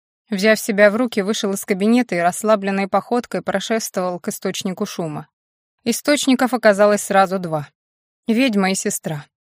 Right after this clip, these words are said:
Тарин молча читала книгу, сидя за барной стойкой, в то время как Блэр делала коктейль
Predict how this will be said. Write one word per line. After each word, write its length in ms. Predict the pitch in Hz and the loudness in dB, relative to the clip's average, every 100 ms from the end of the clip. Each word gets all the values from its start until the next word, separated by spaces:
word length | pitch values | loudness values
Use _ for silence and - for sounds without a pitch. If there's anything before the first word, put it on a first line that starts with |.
| _ _ _ _ _ - | _ _ _ _ _ 0
Тарин 340 | 220 247 240 | 2 6 6
молча 320 | 233 240 - | 6 4 0
читала 420 | 214 220 233 226 214 | -6 2 4 6 4
книгу, 360 | 254 269 202 | 4 2 2
сидя 340 | 190 233 190 190 | -2 -4 -2 0
за 100 | 196 | 2
барной 380 | 202 202 185 185 | 4 2 0 -4
стойкой, 580 | - 240 233 180 160 _ _ _ | -2 -2 0 -2 -6 _ _ _
в 100 | - | -4
то 120 | 233 | 0
время 340 | 233 285 226 185 | 2 4 4 4
как 220 | 202 185 | 2 0
Блэр 360 | 202 240 226 | 0 2 2
делала 420 | 175 196 208 196 196 | 0 2 4 4 2
коктейль 640 | 233 - - 170 156 | -2 -4 -6 -4 -4